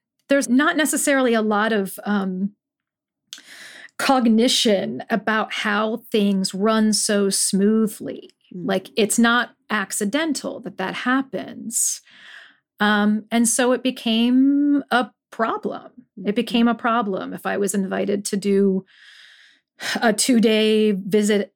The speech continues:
Speaker 1: at, uh, a university to give a reading, or three or four days at a conference, or every once in a while a week, you know, teaching a workshop. It was a problem because I wasn't here to do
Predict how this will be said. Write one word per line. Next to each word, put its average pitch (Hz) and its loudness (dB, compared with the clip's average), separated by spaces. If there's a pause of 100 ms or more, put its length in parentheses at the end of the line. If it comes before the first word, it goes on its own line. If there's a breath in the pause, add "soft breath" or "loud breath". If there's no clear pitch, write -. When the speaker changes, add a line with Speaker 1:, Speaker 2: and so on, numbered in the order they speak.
Speaker 1:
at, 190 -2
uh, 196 0 (140)
a 208 2
university 190 2
to 208 -2
give 185 -2
a 185 -4
reading, 180 -6
or 190 0
three 214 0
or 196 2
four 202 -2
days 185 -2
at 196 -2
a 196 -2
conference, - -6
or 202 0
every 226 2
once 214 0
in 220 -2
a 214 2
while 196 0
a 202 2
week, 196 -4
you 185 -2
know, 175 -4
teaching 202 -2
a 190 0
workshop. 180 -4 (640 loud breath)
It 214 0
was 226 2
a 214 -2
problem 214 -2
because 185 -4 (240)
I 202 2
wasn't 220 0
here 202 -2
to 196 -8
do 190 -2